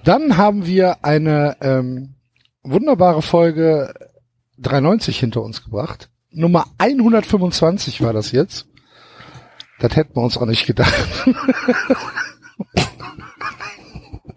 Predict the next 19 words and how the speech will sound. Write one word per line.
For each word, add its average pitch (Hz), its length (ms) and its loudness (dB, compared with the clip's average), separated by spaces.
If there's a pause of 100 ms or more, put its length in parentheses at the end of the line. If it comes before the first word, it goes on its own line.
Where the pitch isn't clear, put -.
(460)
Einhundertfünfundzwanzig 120 1200 0
Folgen, 107 360 -2
dreiundneunzig. 110 760 -4 (800)
Ähm, 165 440 2 (400)
nochmal 196 560 2 (200)
vielen 208 340 2
Dank 202 360 0 (100)
an 180 400 0
alle 175 200 2
Leute, 175 320 2
die 151 180 -2
uns 160 240 -2
bei 143 400 0 (140)
Patreon 170 480 -2
unterstützen. 151 680 -8
Werdet 247 300 4
Fun 240 240 0
Friends, - 560 -2 (560)
äh, 147 400 4